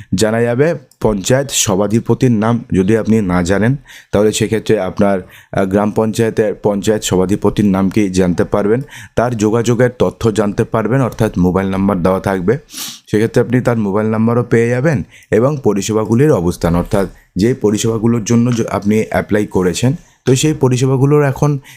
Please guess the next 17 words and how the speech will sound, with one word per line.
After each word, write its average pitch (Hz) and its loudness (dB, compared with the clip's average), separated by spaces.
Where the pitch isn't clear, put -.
কী 175 4
স্ট্যাটাস 104 -2
রয়েছে, 87 0
অর্থাৎ 92 -2
হয়েছে 95 2
নাকি 90 -2
হয়নি, 98 -2
আর 101 0
কতদিন 104 0
বাকি 98 0
থাকবে, 107 -2
এই 110 2
সমস্ত 110 -2
কিছুই 131 2
আপনি 104 0
জানতে 85 -2
পারবেন। - -8